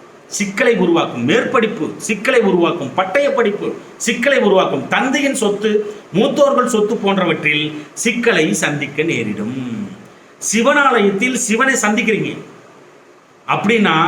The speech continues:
உங்களுக்கு தசா நடத்துற கிரகம் சரியில்லைன்னா, அந்த கிரகம் நடத்தி, சரியில்லாம தசை நடத்திட்டு இருந்துச்சுன்னா, சந்திக்கவே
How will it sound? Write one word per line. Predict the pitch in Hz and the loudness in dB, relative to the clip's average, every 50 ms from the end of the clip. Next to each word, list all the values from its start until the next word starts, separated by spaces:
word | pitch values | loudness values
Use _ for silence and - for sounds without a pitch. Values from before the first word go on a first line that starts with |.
| 196 196 - - - - - - - | 0 -2 -4 -8 -14 -16 -18 -14 -4
உங்களுக்கு | 151 170 180 190 180 - 165 | 0 2 2 4 4 2 2
தசா | - 170 175 175 233 247 240 | 2 0 0 2 2 2 2
நடத்துற | 226 208 196 190 175 | 2 2 2 0 0
கிரகம் | 151 165 185 196 202 196 - | 0 0 0 0 0 0 0
சரியில்லைன்னா, | 165 170 202 208 190 175 165 156 147 139 143 156 170 180 - - - - - - - - | 0 0 2 2 0 0 0 0 2 2 0 0 -2 -6 -8 -14 -18 -20 -20 -20 -12 -6
அந்த | 143 151 165 160 160 | -2 -2 0 0 0
கிரகம் | 135 123 165 202 208 226 202 175 | 0 0 0 2 2 2 2 2
நடத்தி, | 175 196 190 208 202 - - - | 2 0 2 0 0 0 0 0
சரியில்லாம | 175 190 214 233 220 214 202 202 180 | 0 2 2 2 2 2 2 2 2
தசை | 160 165 - 202 | 0 0 0 0
நடத்திட்டு | 185 175 175 175 151 147 | -2 -2 -2 -4 -6 -6
இருந்துச்சுன்னா, | 151 151 151 156 151 131 131 139 156 170 185 - - - - - - - - - - - - - - - - - - - - - - - - - - _ - - | -6 -4 -4 -2 0 0 2 2 0 -2 -4 -6 -12 -16 -20 -20 -20 -20 -20 -20 -20 -20 -20 -20 -20 -20 -20 -20 -20 -20 -20 -20 -20 -20 -20 -20 -20 _ -14 -12
சந்திக்கவே | - - 156 160 175 208 196 226 226 185 180 165 165 | -4 -2 0 2 4 2 2 2 0 0 0 0 0